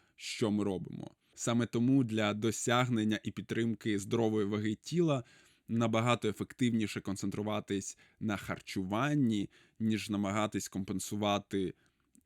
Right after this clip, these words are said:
зайву, шкідливу їжу додатковими фізичними навантаженнями, які, в свою чергу, призводять до зростання апетиту і збільшення застресованості організму,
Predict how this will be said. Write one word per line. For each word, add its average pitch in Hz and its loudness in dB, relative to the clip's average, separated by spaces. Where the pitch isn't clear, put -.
зайву, 104 2
шкідливу 107 2
їжу 123 0
додатковими 113 2
фізичними 101 0
навантаженнями, 101 -2
які, 107 0
в - -12
свою 104 2
чергу, 95 -2
призводять 95 -4
до 95 -2
зростання 104 0
апетиту 165 2
і 110 2
збільшення 110 -2
застресованості 104 0
організму, 104 2